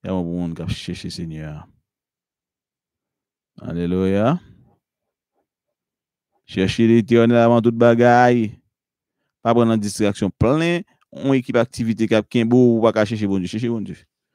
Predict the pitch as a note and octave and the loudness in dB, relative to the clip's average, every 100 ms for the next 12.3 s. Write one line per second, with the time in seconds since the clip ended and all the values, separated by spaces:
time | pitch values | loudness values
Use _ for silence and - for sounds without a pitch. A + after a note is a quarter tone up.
0 | _ _ A2+ C#3 D3+ D3+ C#3+ C#3+ C#3 C3+ | _ _ 4 6 6 6 4 2 4 2
1 | C3+ C3+ B2+ B2+ C3+ C3 B2 - C3 C3 | 2 0 -2 -4 0 0 0 -2 0 2
2 | C3 A#2 - - _ _ _ _ _ _ | 0 -2 -6 -20 _ _ _ _ _ _
3 | _ _ _ _ G#2 - G2 F#2 F#2+ F#2 | _ _ _ _ -16 -10 -10 -8 -8 -6
4 | F2 F2+ B2+ C#3+ C3 F2+ F2+ E2+ E2 D#2+ | -8 -10 -12 -10 -8 -8 -8 -10 -10 -12
5 | G2 C#3+ _ _ _ _ _ _ _ _ | -14 -16 _ _ _ _ _ _ _ _
6 | _ _ _ _ _ _ _ _ _ _ | _ _ _ _ _ _ _ _ _ _
7 | - A2 A#2+ C3+ B2+ B2+ B2+ B2 C3 B2+ | -4 0 2 4 4 4 2 2 4 4
8 | B2 B2 C#3+ C3 A2+ - - _ _ _ | 4 4 4 4 -2 -14 -20 _ _ _
9 | _ _ _ _ _ _ _ _ _ _ | _ _ _ _ _ _ _ _ _ _
10 | _ _ F2+ A2 A2+ A2+ G#2+ G#2+ G#2 G2+ | _ _ -6 -4 -2 0 0 -2 -2 -2
11 | G#2 G#2 - G2+ F#2 G2+ G2 G2+ G#2 F#2 | -2 -2 -4 -8 -6 -4 -2 0 0 -2
12 | F2+ F2+ | -4 -4